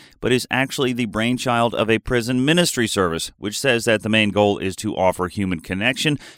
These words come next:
to many on the inside who no longer have contact with family or friends who are a positive influence in their lives. Some movie news. A Breaking Bad film is finally headed our way, and it is said that it will premiere on both Netflix and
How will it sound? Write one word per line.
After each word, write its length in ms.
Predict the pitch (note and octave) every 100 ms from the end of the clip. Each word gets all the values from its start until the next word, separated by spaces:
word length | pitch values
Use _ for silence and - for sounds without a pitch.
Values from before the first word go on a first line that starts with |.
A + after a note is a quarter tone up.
| -
to 100 | G2
many 240 | A2+ A#2+
on 120 | A2
the 120 | G#2 C#3
inside 540 | D3+ C3+ A#2 A#2+ A#2 - _
who 120 | G#2
no 180 | G2+ A#2
longer 360 | B2 B2 A2 G#2+
have 240 | A#2 G#2+
contact 560 | - D3+ C#3+ C#3 B2 A2
with 120 | G2
family 520 | B2 A#2+ C3 A2+ G#2+ - _ _
or 320 | - G2+ G2 -
friends 360 | - C3+ A#2 G#2+
who 100 | F#2
are 120 | E2+
a 40 |
positive 460 | - G#2 G2 E2 E2+
influence 440 | A2+ F#2+ E2 D2+
in 60 | D#2
their 100 | D#2
lives. 520 | F2+ F2 D2+ - - _ _ _ _ _ _ _ _ _ _ _ _ _ -
Some 140 | - F#2
movie 220 | C3 B2
news. 420 | A#2 B2+ C3 - _ -
A 80 |
Breaking 340 | F2 A#2 B2+ A2+
Bad 260 | A2+ A2+
film 280 | - B2 A#2+
is 100 | G#2+
finally 380 | - A2 A2 G2
headed 240 | G#2+ G2
our 180 | G2 F2+
way, 320 | F2 F#2 A#2+ - - -
and 140 | G2+
it 160 | A2 A2
is 160 | G#2+
said 260 | - C3 B2
that 80 | B2
it 140 | A2+
will 100 | A2+
premiere 420 | - B2 B2 B2+ -
on 260 | A2+ C3
both 300 | A#2 A#2+ A#2+
Netflix 580 | A2 A2+ - B2+ A#2+ -
and 300 | G2+ A2 A2